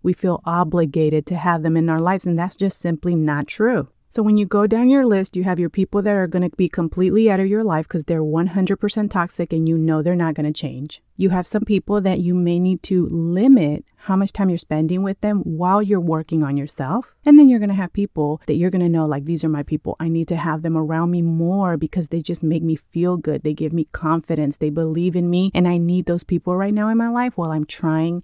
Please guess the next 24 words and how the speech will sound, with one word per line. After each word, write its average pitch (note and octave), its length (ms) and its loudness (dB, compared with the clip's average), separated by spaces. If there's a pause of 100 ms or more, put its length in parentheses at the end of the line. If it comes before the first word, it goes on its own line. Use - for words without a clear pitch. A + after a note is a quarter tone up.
to F#3+ 100 -2
be D3 500 -4
different F#3+ 460 -2
and D#3+ 180 -2
better E3 320 -2
for D3+ 200 -6
myself D3+ 680 -2
and D#3+ 100 0
my C#3 100 -4
future F3 440 -4
and D#3 100 0
my C3+ 100 -4
family." B2 520 -10 (180)
So G#3 200 -4
this F#3 180 -4
whole B3 180 0
thing G#3 300 0
is D#3+ 220 0
about D#3 360 0
identifying, G#3+ 880 0 (120)
planning, E3+ 600 2 (180)
and D#3+ 140 0
taking D3+ 360 0
action. D3 480 -6